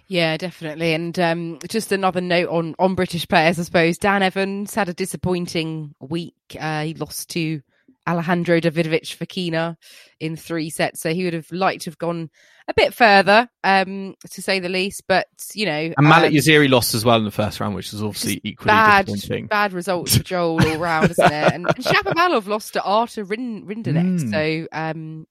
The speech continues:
Speaker 1: yeah, he's a, another name that I've, has been, I guess, on the tongue of many tennis fans, perhaps. I've, I've noticed he's had a few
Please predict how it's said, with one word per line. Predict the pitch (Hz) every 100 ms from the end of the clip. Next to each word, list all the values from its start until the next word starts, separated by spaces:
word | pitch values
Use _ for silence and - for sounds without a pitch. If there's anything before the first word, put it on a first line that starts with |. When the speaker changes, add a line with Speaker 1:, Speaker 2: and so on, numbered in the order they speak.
| -
Speaker 1:
yeah, | 196 143
he's | 180 180
a, | 165 151 - - - - _
another | 185 196 185
name | 180 180 170 160 160
that | 165 104
I've, | 170
has | 165 190
been, | - 202 185 185 180 _ _ _ -
I | 202
guess, | 247 320 - - - - _ _ _ _
on | 233 254
the |
tongue | 220 - 226 196
of | 190 196
many | 185 170
tennis | 196 156 151
fans, | - 151 151 143
perhaps. | 160 156 - - -
I've, | 147 156 -
I've | 160
noticed | 185 165 -
he's | 175
had | 160 147
a |
few | - 160 143